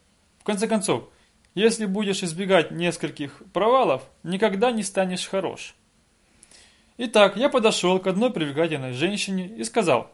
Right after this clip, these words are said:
«Я сегодня на завтрак ел хлопья Несквик». В оригинале: «I had a Hostess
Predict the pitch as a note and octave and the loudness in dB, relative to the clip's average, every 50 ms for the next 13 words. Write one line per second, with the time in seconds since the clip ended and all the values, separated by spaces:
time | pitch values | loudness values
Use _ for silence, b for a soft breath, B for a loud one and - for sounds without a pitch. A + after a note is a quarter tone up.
0 | _ _ _ _ b b b b b b b b b b b b b b b _ | _ _ _ _ b b b b b b b b b b b b b b b _
1 | _ _ _ - F#3 B3+ D4 D4 - - B3 B3 B3+ B3+ B3 G#3 A3 G#3+ G3+ G#3 | _ _ _ 2 6 8 8 6 6 2 0 4 6 6 6 6 4 2 0 2
2 | F#3+ G#3+ C4 C#4 G#3+ G#3+ F#3+ D3 C#3 D3 D#3+ G#3 B3 C4 A3+ F#3+ - - G#3+ A#3+ | 2 4 6 6 6 4 2 0 -2 -2 -4 0 2 2 2 2 0 -2 0 0
3 | A3+ - - F#3 F#3 F3 F#3+ G#3 F3 C#3 - - - - - - - - _ _ | 0 0 0 -2 -4 -2 -4 -4 -6 -6 -6 -10 -14 -18 -20 -20 -20 -20 _ _
4 | _ _ _ _ _ _ _ _ _ _ _ _ _ _ _ _ _ _ _ _ | _ _ _ _ _ _ _ _ _ _ _ _ _ _ _ _ _ _ _ _
5 | _ _ _ _ _ _ _ _ _ - D3 C3+ C#3 C#3 C#3 C3+ C#3 C3+ C3 B2 | _ _ _ _ _ _ _ _ _ -12 -6 -4 -2 -2 -2 -4 -4 -2 0 0
6 | A#2+ A#2+ A#2+ B2 - - _ _ - G#3+ A#3+ A#3+ G#3+ F3+ - - G#3 G#3+ G3+ F3+ | 0 -2 -4 -10 -12 -16 _ _ 6 6 8 8 6 2 0 -2 0 0 0 0
7 | D#3+ D3+ - - - B3 C4+ B3 - - - F3+ D3+ C3+ - - - - | -2 -4 -2 0 0 2 2 2 0 -2 -2 -2 -2 -2 -2 -6 -8 -10